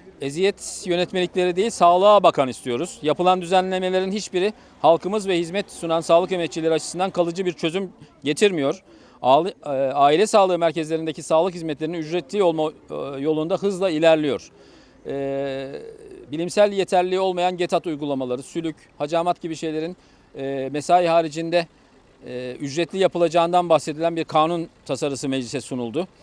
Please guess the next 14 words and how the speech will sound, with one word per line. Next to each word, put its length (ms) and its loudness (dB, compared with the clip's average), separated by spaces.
Bunun 200 -4
dışında 500 -2
ehliyet 380 -4
raporlarının 560 0
da 160 4
yine 140 -4
ücretli 380 -2
hale 240 2
gelmesiyle, 720 -2
e, 280 -4
birinci 280 -2
basamağa 520 2
para 180 4
sokulma 1400 -8